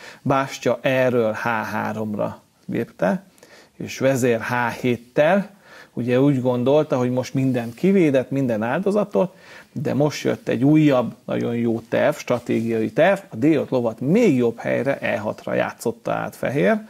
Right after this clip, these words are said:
huszár C hét egy nagyon jó lépés volt, amire bástya E hét következett,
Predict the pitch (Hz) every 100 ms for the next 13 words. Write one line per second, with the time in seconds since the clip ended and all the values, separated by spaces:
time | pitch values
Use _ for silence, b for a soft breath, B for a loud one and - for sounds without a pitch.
0 | B B B - - 123 120 - 127 117
1 | 117 113 - b b b - 117 120 113
2 | 113 107 110 156 196 170 139 - 123 113
3 | 113 - 110 113 113 120 117 113 - 110
4 | 110 110 - - - 190 170 123 123 110
5 | 107